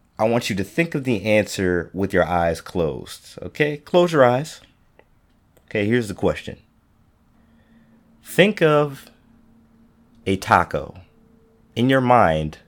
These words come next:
what is a taco? I'm not gonna give you any guidelines on that. Just think of what a taco is in your mind, okay? Some of you may have thought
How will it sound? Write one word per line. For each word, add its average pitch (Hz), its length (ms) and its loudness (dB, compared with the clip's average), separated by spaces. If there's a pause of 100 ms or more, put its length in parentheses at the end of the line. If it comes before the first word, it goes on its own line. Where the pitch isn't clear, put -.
(580)
what 113 480 0
is 87 560 -2 (220)
a 95 100 0
taco? 80 600 -2 (680)
I'm 92 100 -6
not 92 120 0
gonna 90 160 -2
give 90 140 -4
you 87 120 -4
any 156 180 -2
guidelines 113 720 2
on 92 140 -4
that. 87 300 -2 (440)
Just - 220 -8
think 151 200 0
of 110 120 2
what 104 460 2
a 90 140 -2
taco 98 760 4 (380)
is 90 360 0 (100)
in 107 180 0
your 90 140 2
mind, 80 480 -4 (680)
okay? 113 240 -6 (1800)
Some 185 300 4
of 156 80 0
you 151 140 0
may 120 240 4
have 113 160 2
thought 101 320 6